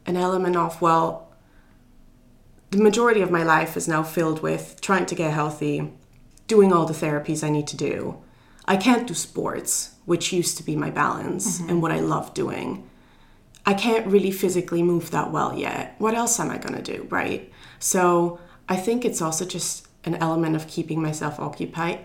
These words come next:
Speaker 1: And for me, it was so important to not be let down again. Like, I lost so much in that time. The last thing I wanted to do is have to repeat a year at school and, and, you know,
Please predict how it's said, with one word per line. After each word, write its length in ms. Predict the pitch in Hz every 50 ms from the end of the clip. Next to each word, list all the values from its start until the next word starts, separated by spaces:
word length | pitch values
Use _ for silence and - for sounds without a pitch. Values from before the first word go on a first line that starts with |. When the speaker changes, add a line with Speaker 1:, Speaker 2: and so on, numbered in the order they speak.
| - -
Speaker 1:
And 380 | - 170 165 165 160 160 165 165 - - - - - - - - - - - -
for 160 | - - 185
me, 180 | 180 175 180 175 170 165
it 120 | 165 160 156
was 160 | 160 156 156
so 400 | - - - - 160 151 151 156
important 640 | 160 151 151 - - 156 151 151 - 151 147 151 -
to 120 | - 156
not 640 | 156 151 147 147 147 147 - - - - - - -
be 160 | 190 175 170
let 320 | 170 165 156 160 - -
down 560 | - 160 151 151 160 165 170 190 202 214 - -
again. 360 | 214 202 208 202 208 214 214
Like, 160 | 185 180 180
I 60 | 180
lost 400 | 180 185 185 190 185 - - -
so 260 | - - 175 170 170 170
much 380 | 160 151 156 - - - -
in 100 | 180 170
that 200 | 160 156 151 151
time. 540 | - - 156 151 151 156 156 170 202 208 196
The 120 | - 175
last 440 | 170 165 170 170 170 170 - - -
thing 220 | - 180 170 165 160
I 60 | 156
wanted 280 | 151 156 151 151 151
to 80 | - -
do 240 | 151 - 160 156 156
is 140 | 156 156 -
have 200 | 160 151 151 -
to 100 | - 151
repeat 480 | 151 151 151 - - - 196 196 190 185
a 20 |
year 260 | 165 165 165 160 156
at 120 | 156 156 -
school 760 | - - - 170 156 156 156 151 147 143 - 160 - - - - - - - - - - - -
and, 460 | - 170 165 156 156 156 151 - - - - - - - _ _ _ -
and, 320 | 175 160 160 156 - - - - - _ _ _ _ _ _ -
you 160 | 185 170 165
know, 440 | 156 156 151 151 - - - -